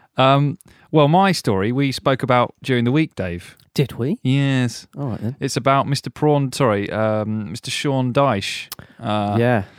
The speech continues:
Speaker 1: the, this is from the B B C. The Royal Dyche.
Speaker 2: Yes.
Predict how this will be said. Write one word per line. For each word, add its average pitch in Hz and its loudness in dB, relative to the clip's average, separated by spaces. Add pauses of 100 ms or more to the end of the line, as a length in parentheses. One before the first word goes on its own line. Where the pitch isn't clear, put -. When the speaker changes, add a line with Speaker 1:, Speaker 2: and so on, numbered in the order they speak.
(280)
Speaker 1:
the, 117 -2 (760)
this 123 -4
is - -8
from 120 -2
the 107 -2
B 113 0
B 107 -4
C. 135 -2 (160)
The 135 2
Royal 175 4
Dyche. - -2
Speaker 2:
Yes. - -4